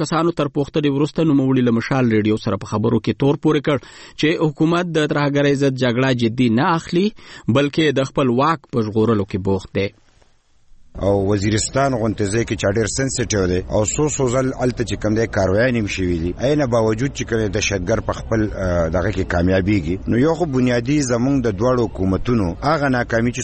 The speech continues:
Speaker 2: صوبایي حکومت او مرکزي حکومت دا خبره سیریس نه ده اخیستې چې ګین دهشتګردۍ د خاتمې خلاف کاروایي پکار ده.
Speaker 1: میا افتخار حسین په دغه موقع د یوې پوښتنې په جواب کې وویل چې پاکستان او افغانستان په ګډه د وسلوالو پر ضد کاروایي کولو باندې سلا شوي وو،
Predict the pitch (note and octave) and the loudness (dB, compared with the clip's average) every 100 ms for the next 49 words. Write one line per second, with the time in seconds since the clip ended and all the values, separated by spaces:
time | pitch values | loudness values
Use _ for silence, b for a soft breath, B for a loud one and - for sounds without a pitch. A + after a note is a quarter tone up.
0 | - G2 G#2+ B2+ - A#2+ A#2+ G#2 G2 F#2 | -4 0 0 0 0 -2 -2 -2 -2 -2
1 | G2 F#2+ A2 - G#2 G#2 - G#2+ B2 - | -2 -2 -2 -2 -2 -2 -2 -2 -2 -2
2 | B2 A#2+ - C3 B2+ G#2+ B2+ D#3 A2 - | 0 -2 0 0 0 0 -2 0 0 -4
3 | F2+ - F2+ - F#2 G#2+ F#2+ G2+ A2+ G2+ | -8 -6 -6 -6 -2 0 0 0 -2 -2
4 | F#2+ G2+ A#2+ A#2 - F#2+ F#2+ G2+ A2 G#2+ | 0 0 0 0 0 -2 0 -2 0 0
5 | G#2 - F#2+ F2 F#2+ F#2+ D2+ D2+ C#2+ B1+ | -2 0 0 2 2 0 -4 -4 -4 -6
6 | B1 - _ _ _ - B B B B | -10 -14 _ _ _ -20 B B B B
7 | B B C#3+ D#3 - D#3 D#3+ C#3+ D3+ C#3+ | B B 2 2 0 -2 0 0 2 2
8 | C#3+ C#3+ C3+ C3 B2+ B2+ B2 B2 A#2 A#2 | 2 0 2 0 0 2 4 2 0 -4
9 | - D#3 B2 A2 A2+ A2+ - B2 C3+ D3 | 0 0 2 2 2 2 2 2 2 0
10 | C3 A#2+ A#2 - A#2 A#2 A2+ G#2+ G#2+ - | 0 0 0 0 2 2 2 0 0 0
11 | A2 A2+ G#2 A#2 A2+ G#2+ G#2 - G#2+ A2 | 0 0 0 2 2 2 2 2 2 2
12 | A2 G#2 G2+ G2 G2+ A#2+ G#2+ A2 G#2 G#2+ | 2 2 0 0 0 0 0 0 2 2
13 | A2 G#2+ C3 C3 A#2 G2+ - F#2+ G#2 - | 2 2 4 2 0 -2 -2 -2 0 2
14 | D#3 D3+ | 4 4